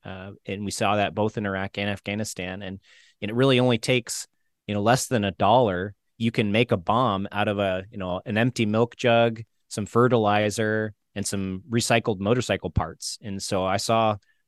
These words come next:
you know, thousands of I E Ds in Afghanistan, and, and then even scarier ones in Iraq, where there were some really highly trained,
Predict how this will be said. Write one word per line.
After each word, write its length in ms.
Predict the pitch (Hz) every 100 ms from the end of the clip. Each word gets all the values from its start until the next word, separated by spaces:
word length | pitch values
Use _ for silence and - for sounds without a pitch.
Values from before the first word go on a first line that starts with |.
| _
you 80 | 95
know, 100 | 101
thousands 500 | - 101 113 117 110
of 100 | 107
I 120 | 110
E 140 | 113 104
Ds 300 | 110 110 110
in 80 |
Afghanistan, 720 | 101 - 101 123 - 123 123 110
and, 180 | 98
and 260 | 95 92 95 _
then 360 | 107 110 107 101 _ _ _ _ -
even 200 | 135 117
scarier 600 | 107 - 127 170 131 104
ones 300 | 101 98 98
in 80 | 104
Iraq, 480 | 95 101 135 90 -
where 220 | 98 98
there 160 | 98 101
were 140 | 98
some 240 | 98 98 95
really 240 | 123 117
highly 400 | 98 113 120 110
trained, 460 | - 120 113 113